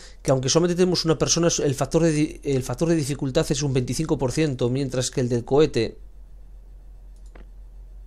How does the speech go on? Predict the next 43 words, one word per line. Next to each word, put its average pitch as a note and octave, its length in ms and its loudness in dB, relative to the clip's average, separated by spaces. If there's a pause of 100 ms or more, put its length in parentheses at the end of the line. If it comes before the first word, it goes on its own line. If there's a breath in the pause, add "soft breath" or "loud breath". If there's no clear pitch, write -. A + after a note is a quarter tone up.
(960 loud breath)
es D#3 140 2
de F3 60 8
un F3+ 80 4
cuarenta D#3 300 6
y - 20 0
cuatro D#3 260 4
por C3 140 0
ciento. C3 340 2
Daros C3 240 0
cuenta C#3+ 260 -2
cómo, C#3 220 -2
pues C3+ 220 -2
eso, A2+ 340 -2
aquí B2+ 160 -6
se D3 140 2
mejora C#3+ 320 2
en B2 80 -2
torno B2 260 0
a C3 40 2
un C#3 120 -2
doce, D#3 280 6
el C#3 100 4
otro D3+ 160 2
es C3 100 0
en C3 80 -2
torno C3 220 2
a - 20 6
un C#3+ 160 4
nueve. B2+ 400 8 (600 loud breath)
Pero A2+ 140 0
aquí D3 140 0
hay B2+ 80 0
cuatro C3 280 4
personas, A#2 480 0
¿verdad? C3 420 -2 (160)
Y A2 140 -4
son B2 200 -2
cuatro C3 200 0
personas, B2 300 -2
además, B2+ 260 -2
bastante B2 380 -2
bien A#2+ 160 0
preparadas. A#2 640 0